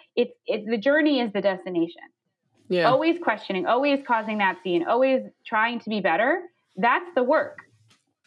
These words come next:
Speaker 1: Like, that's, that's the thing, right? But that's
Speaker 2: Yeah.
Speaker 1: the thing that this organization didn't wanna do, in my experience while I was there.
Speaker 2: Okay, I'm gonna stop 'cause, uh, you have one more though, right?
Speaker 1: Yeah,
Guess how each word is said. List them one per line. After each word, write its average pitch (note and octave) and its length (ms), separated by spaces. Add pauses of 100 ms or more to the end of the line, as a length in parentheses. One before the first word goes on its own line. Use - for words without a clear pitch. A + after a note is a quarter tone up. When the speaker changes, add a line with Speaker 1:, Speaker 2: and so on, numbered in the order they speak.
(200)
Speaker 1:
Like, A3+ 160
that's, D#4 380
that's D#4 280
the D4 120
thing, C4+ 440
right? G#3 280 (260)
But B3 120
that's D4 200
Speaker 2:
Yeah. F4 160
Speaker 1:
the - 60
thing F4 280 (240)
that B3 140
this C#4 160
organization B3 640
didn't A3 260
wanna G#3 220
do, F3+ 220
in B3+ 180
my B3+ 160
experience G3+ 500
while F3+ 220
I F3 120
was F3 160
there. C3+ 280 (220)
Speaker 2:
Okay, C#4 220
I'm C#4+ 100
gonna C4+ 180
stop A#3 340
'cause, A3 240
uh, A#3 140
you B3 140
have A3 180
one G3 220
more F#3 200
though, C3+ 200
right? D3 340 (240)
Speaker 1:
Yeah, F#3+ 200